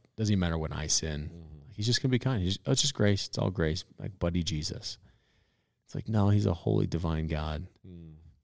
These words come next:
Speaker 1: that holds all of us accountable. Now, I think the parable overwhelmingly teaches,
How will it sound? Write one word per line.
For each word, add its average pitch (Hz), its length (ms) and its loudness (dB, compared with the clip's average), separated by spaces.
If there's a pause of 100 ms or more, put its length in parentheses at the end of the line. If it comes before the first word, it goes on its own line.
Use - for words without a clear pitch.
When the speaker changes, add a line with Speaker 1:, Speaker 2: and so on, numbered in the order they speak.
(100)
Speaker 1:
that 101 120 0
holds 92 280 0
all 104 260 8
of 73 80 2
us 78 340 -2
accountable. 78 440 -2
Now, 95 160 4
I 85 60 4
think 107 120 4
the 90 60 2
parable 85 400 2
overwhelmingly 98 720 4
teaches, 85 500 -2